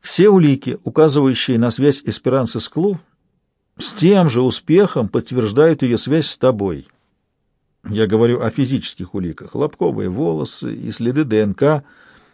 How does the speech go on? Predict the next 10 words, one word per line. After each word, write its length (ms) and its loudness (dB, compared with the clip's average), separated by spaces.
найденные 560 0
в 60 -18
квартире 440 0
в 60 -6
Форт 240 -6
Ли. 180 -4
Это 240 2
заставило 480 2
меня 240 2
задуматься. 580 -4